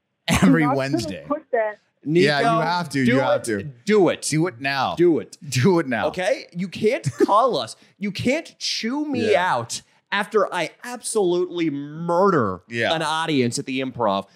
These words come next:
Speaker 3: You can't chew me out about the evils of adultery.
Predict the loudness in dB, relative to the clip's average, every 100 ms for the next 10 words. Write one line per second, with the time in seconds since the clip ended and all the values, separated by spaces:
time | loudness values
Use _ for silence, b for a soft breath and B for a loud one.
0 | b -8 -2 0 0 -4 -4 -2 0 2
1 | 2 4 2 0 -4 -6 -8 -4 -2 0
2 | 0 0 -2 -2 -2 -2 -2 -2 -2 -4